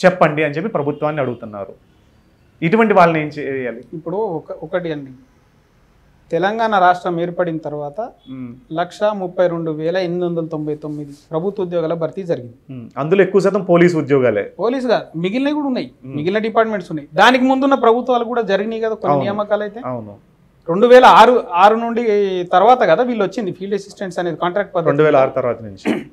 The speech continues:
Speaker 2: మరి ఆ తర్వాత వచ్చిన ఉద్యోగ భర్తీలలో వీళ్ళు వాటికి అప్లై చేసుకుని దానిలో పో-, ఉద్యోగాలు సంపాదించుకునేది ఉండే. కాంట్రాక్ట్ ఉద్యోగాలు ఎప్పుడు కూడా అవన్నీ తాత్కాలికం అనేది అందరికీ తెలుసు, తీసుకునేటప్పుడే తెలుసు.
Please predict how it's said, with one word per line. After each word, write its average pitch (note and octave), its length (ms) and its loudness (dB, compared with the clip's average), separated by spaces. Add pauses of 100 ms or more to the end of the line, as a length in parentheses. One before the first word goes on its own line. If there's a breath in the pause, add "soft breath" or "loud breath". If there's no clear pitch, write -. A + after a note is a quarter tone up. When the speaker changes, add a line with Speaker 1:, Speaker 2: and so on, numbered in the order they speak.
Speaker 2:
మరి F#3 120 4
ఆ G#3 80 8
తర్వాత G#3 340 4
వచ్చిన A3 200 -4
ఉద్యోగ G3 380 -4
భర్తీలలో F3+ 640 -2 (600)
వీళ్ళు F3+ 380 -4 (600)
వాటికి C3+ 240 -2
అప్లై G3 240 2
చేసుకుని G#3+ 460 0
దానిలో F#3 280 -2
పో-, G3 180 -6 (760)
ఉద్యోగాలు G3 320 -2
సంపాదించుకునేది F3 640 -6
ఉండే. D#3 160 -10 (480)
కాంట్రాక్ట్ B3+ 420 2
ఉద్యోగాలు A3+ 380 0
ఎప్పుడు A3+ 260 -4
కూడా A#3 240 0 (800)
అవన్నీ E3+ 300 -4
తాత్కాలికం A#3+ 680 4
అనేది A#3 200 0
అందరికీ A3+ 300 -2
తెలుసు, G3 320 -4
తీసుకునేటప్పుడే A3 640 -6
తెలుసు. F3 280 -8